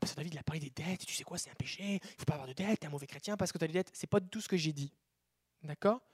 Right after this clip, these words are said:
C'est pas une question de péché. Vous pouvez avoir des dettes, trois cartes de crédit,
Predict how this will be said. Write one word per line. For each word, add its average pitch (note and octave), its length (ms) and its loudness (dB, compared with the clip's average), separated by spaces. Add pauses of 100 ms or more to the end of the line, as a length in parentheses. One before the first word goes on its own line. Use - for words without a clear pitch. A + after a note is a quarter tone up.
(220)
C'est - 160 4
pas F4+ 140 12
une E4+ 80 8
question A#3 340 10
de A3+ 80 6
péché. E4+ 540 8 (800)
Vous G4+ 120 12
pouvez D#4 260 12
avoir A3 220 12
des F3 100 10
dettes, F3 440 6 (100)
trois C#4+ 160 12
cartes G#3+ 200 8
de F#3 60 8
crédit, F3+ 480 8